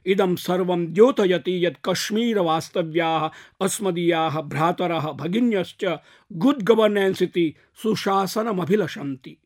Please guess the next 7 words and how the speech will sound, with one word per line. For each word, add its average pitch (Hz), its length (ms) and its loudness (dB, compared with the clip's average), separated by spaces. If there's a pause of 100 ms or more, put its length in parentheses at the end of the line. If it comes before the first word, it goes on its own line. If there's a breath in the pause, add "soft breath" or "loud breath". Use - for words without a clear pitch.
(220)
अनेन 202 480 2
एतदपि 240 520 4
सिद्ध्यति 185 600 -2
यत् 175 140 -4
विकासशक्तिः 180 1400 -2
विस्फोटकास्त्रभुषुण्डिशक्तितो 196 2500 0 (280 soft breath)
अधिका 170 520 0